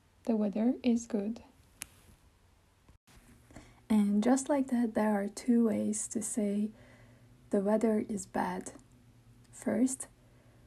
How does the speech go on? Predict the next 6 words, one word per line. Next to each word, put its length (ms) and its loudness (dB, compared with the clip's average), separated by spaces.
rossz 460 4
az 240 -2
idő. 580 -2
Rossz 340 4
az 160 -2
idő. 420 -2